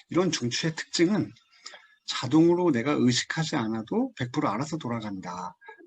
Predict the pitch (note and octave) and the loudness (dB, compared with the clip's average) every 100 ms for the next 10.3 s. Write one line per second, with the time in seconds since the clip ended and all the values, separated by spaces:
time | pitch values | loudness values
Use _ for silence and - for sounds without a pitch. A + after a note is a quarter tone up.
0 | - C3 D#3 D#3+ D#3 - G#3+ G#3+ D#3+ A#2 | -2 4 6 6 2 0 2 2 2 4
1 | B2 G#2 G2+ G#2+ G2 G#2 A2 A2+ F#2+ F#2 | 4 2 0 -4 -6 -8 -8 -10 -14 -16
2 | - - _ _ - - - - - - | -16 -18 _ _ -20 -18 -18 -20 -8 -6
3 | D#3+ - F#3 F#3+ E3+ G#3 G#3+ F3+ C4+ - | -4 -2 0 0 -4 -4 0 4 4 2
4 | _ _ _ _ _ A#2 B2 D3 C3+ G#2 | _ _ _ _ _ 0 4 6 6 4
5 | G#2 G3+ C#4+ _ _ _ _ _ _ _ | 2 0 0 _ _ _ _ _ _ _
6 | _ _ - - B2+ C#3+ G3 G3 D#3+ - | _ _ -4 0 2 2 2 0 -2 0
7 | C3 B2 - C#3+ D3 F3 - G#3+ G#3 F#3 | 0 0 -2 2 2 2 0 0 0 -2
8 | F#3 C3 A#2+ D3 G2+ G#2 G#3 - - - | -2 -4 -4 -4 -4 -6 -10 -12 -14 -12
9 | - - G#2+ - - - - D3 F#3 - | -12 -12 -18 -20 -20 -20 -16 -14 -14 -14
10 | - - - | -14 -12 -10